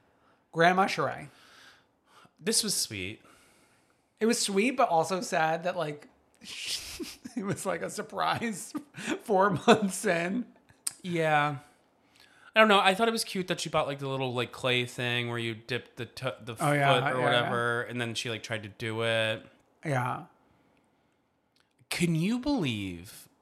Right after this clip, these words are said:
Speaker 2: we knew Cairo when he was, like, so young?
Speaker 1: How old is he right now?
Speaker 2: He's
Speaker 1: In his early
Speaker 2: ear-,
Speaker 1: twenties?
Speaker 2: early twenties, but we knew him when he
Speaker 1: Mm.
Speaker 2: was, like, a, like, a
Speaker 1: Ooh, like,
Speaker 2: thirteen-year-old,
Speaker 1: okay,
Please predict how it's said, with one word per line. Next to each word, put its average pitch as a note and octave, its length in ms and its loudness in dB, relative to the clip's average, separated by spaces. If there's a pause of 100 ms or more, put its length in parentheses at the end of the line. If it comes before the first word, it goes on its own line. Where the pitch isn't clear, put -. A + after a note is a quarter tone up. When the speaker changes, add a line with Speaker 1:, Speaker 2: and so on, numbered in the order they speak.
Speaker 2:
we B2 300 -4
knew C3 220 -2
Cairo G2+ 880 -2 (520)
when G#2 140 -8
he A2 100 -8
was, G2+ 200 -6
like, F#2 280 -8
so G2+ 580 0
young? D#2+ 440 -10 (880)
Speaker 1:
How - 240 -12
old A#3+ 200 -6
is G3 120 -14
he A3 80 -12
right A#3 120 -12
now? A#3 140 -14 (920)
Speaker 2:
He's C4 580 -4 (220)
Speaker 1:
In E3+ 120 2
his C3 280 0 (160)
early D#3 240 0
Speaker 2:
ear-, F3 60 -2
Speaker 1:
twenties? G#3+ 400 0
Speaker 2:
early A#3 320 0
twenties, G#3+ 300 -2
but D#3+ 120 -6
we G3 100 -2
knew B3 180 2
him C#4 100 2
when B3 100 2
he G#3+ 80 -2
Speaker 1:
Mm. G3 40 -4
Speaker 2:
was, F3+ 100 -4
like, C3 160 -4
a, G2 200 -8 (720)
like, A#2+ 160 -8
a D3+ 100 0
Speaker 1:
Ooh, D#3 240 4
like, C#3 240 -2 (380)
Speaker 2:
thirteen-year-old, E3+ 760 0
Speaker 1:
okay, D#3 80 -2